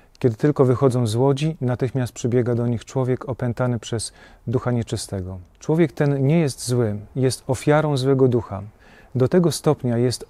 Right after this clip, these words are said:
owładnięty przez złego ducha, że zły duch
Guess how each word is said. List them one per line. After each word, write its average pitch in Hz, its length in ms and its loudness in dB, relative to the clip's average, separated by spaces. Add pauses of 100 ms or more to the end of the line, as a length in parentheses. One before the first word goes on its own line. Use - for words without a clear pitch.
(140)
owładnięty 131 680 2
przez 131 240 -2
złego 127 280 2
ducha, 117 380 -2 (480)
że 135 200 4
zły 139 220 2
duch 156 260 2